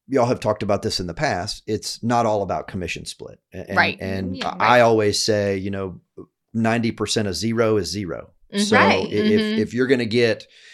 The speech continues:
Speaker 1: if you're going in there for commission split and it's not the right fit and they're not gonna give you the support and
Speaker 3: Yeah.
Speaker 1: the training,
Speaker 2: Mm,
Speaker 3: Right.
Speaker 2: that's a good
Speaker 1: you know,
Speaker 2: point.
Speaker 1: some people
Speaker 3: Yeah.
Speaker 1: don't, some people don't need support.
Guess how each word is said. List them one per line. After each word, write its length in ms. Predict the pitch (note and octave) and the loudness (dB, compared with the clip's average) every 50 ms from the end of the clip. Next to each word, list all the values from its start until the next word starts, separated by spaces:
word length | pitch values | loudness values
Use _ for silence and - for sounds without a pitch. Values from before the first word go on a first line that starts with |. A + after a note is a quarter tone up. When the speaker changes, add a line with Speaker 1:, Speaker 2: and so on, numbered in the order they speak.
| - - | -16 -10
Speaker 1:
if 160 | - F#2 G#2 | -10 -4 2
you're 120 | C#3 D3 | 2 4
going 200 | B2+ C3+ B2+ B2 B2 | 4 6 4 6 4
in 80 | A#2+ | 4
there 140 | A#2 A2+ A2 | 4 2 2
for 140 | A2 - G#2 | 2 0 -4
commission 420 | - - G2+ A2+ A2+ - - G#2 | -2 -2 -2 0 0 0 -2 -4
split 440 | G2 - - - G2+ G2+ F#2+ F2+ - - | -6 -8 -8 -6 -4 -2 -2 -4 -6 -8
and 100 | F#2 G2+ | -10 -8
it's 160 | F#2+ - - | -8 -6 -4
not 180 | A2 G#2+ G#2+ G#2+ | -2 -4 -2 -2
the 80 | G#2 | -2
right 220 | G2 G2 F#2+ E2+ - | -2 -2 -2 -4 -6
fit 360 | - - A2 G#2 G#2 G2+ - - | -8 -4 -2 -2 -2 -2 -6 -8
and 120 | F#2 F#2+ G2 | -12 -10 -8
they're 80 | G2+ | -8
not 160 | G2+ G2+ F#2+ F#2+ | -6 -8 -6 -8
gonna 140 | G#2+ G#2 F#2+ | -8 -8 -8
give 140 | G2+ F#2+ | -8 -10
you 60 | F#2+ F2 | -10 -10
the 100 | F2+ E2+ | -10 -10
support 520 | - - - - - A2 G#2+ G#2 G2+ - | -10 -12 -12 -6 -2 0 0 0 -2 -4
and 100 | - G2 | -6 -4
Speaker 3:
Yeah. 140 | - F3+ F3 | -2 -2 0
Speaker 1:
the 60 | - G#3 - | 0 -2 -2
training, 400 | - - G3+ G#3 G3+ - - - | -2 -2 -4 -4 -4 -4 -6 -6
Speaker 2:
Mm, 60 | F#3 | -2
Speaker 3:
Right. 280 | G3+ F#3+ F3+ F3 E3+ - | 0 0 2 0 0 -4
Speaker 2:
that's 200 | F#3 F#3+ - G3+ | -8 -12 -12 -10
a 20 | |
good 120 | F#3+ F3+ G#3+ | -4 -2 -2
Speaker 1:
you 60 | G#3 | 0
know, 120 | G3 G3 F#3 | 0 -2 -2
Speaker 2:
point. 140 | F3 D#3 | -2 0
Speaker 1:
some 160 | - D3+ D3+ C#3+ | 2 2 2 4
people 320 | E3 D#3+ D#3 - D3+ D3 | 2 2 4 4 2 4
Speaker 3:
Yeah. 60 | - | 6
Speaker 1:
don't, 360 | D3 C#3+ C3+ A#2 A#2 - - | 6 4 4 2 -2 -12 -10
some 220 | - - E3+ E3+ E3+ | -2 0 0 2 2
people 300 | A3+ G3 - - F3 D3 | 0 0 0 2 2 4
don't 260 | C3+ D3+ D3+ A#2+ A#2 | 6 4 4 4 2
need 260 | B2+ C3+ C#3+ C#3 A2+ | 2 2 2 2 0
support. 520 | - - A2 - - F#2+ D#2+ D#2+ - - | -2 -6 -4 -2 -2 -2 -2 -2 -6 -8